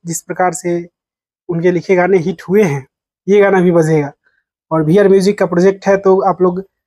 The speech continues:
निश्चिंत रहिए, ये गाना सच में बेहतरीन होगा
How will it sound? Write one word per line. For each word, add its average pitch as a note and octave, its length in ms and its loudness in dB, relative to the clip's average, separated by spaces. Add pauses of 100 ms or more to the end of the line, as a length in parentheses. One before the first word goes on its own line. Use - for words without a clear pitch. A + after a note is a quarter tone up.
(600)
निश्चिंत A#3+ 400 2
रहिए, A#3 320 2
ये F#3+ 180 0
गाना F3 420 -2
सच F#3 300 -6
में G3+ 420 2
बेहतरीन E3+ 380 -2
होगा D3+ 260 -4